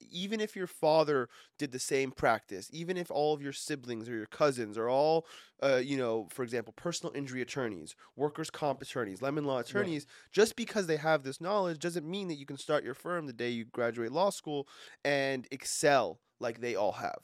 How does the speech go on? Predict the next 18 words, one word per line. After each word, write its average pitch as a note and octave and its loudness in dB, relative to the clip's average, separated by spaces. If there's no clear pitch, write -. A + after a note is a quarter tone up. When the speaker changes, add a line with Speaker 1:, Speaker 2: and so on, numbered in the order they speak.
Speaker 2:
Yes, - -2
Speaker 1:
Um, A#2+ -2
there's C3 0
a D#3 -2
Speaker 2:
absolutely. - -2
Speaker 1:
starting F#3+ 6
point B2 -8
for - -4
everybody, F#2 -4
and C3+ -8
you C3+ -2
have C3+ 2
to C#3 -10
find B2+ -2
that A2 -8
starting A2 -4
point. - -20
Speaker 2:
Absolutely. G2 -8